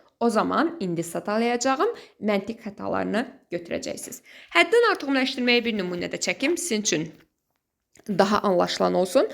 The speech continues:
Məsələn, deyirəm ki, əm, sinifdə,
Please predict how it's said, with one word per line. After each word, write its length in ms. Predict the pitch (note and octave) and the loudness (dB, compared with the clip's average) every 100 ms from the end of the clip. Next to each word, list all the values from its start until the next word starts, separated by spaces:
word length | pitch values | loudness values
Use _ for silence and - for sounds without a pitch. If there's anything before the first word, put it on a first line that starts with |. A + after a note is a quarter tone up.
| - - - - | -8 -18 -10 2
Məsələn, 400 | E4+ E4+ G#3+ A3 | 4 6 2 2
deyirəm 320 | D4 G4 B3+ A#3 | 2 4 0 2
ki, 180 | C#4+ D#4+ - - - - | 2 0 -4 -20 -12 0
əm, 240 | G#3 G#3+ G#3+ - B2 - - - | 2 2 -2 -2 -4 -6 -10 0
sinifdə, 480 | - D#4+ D#4+ - | 4 4 4 2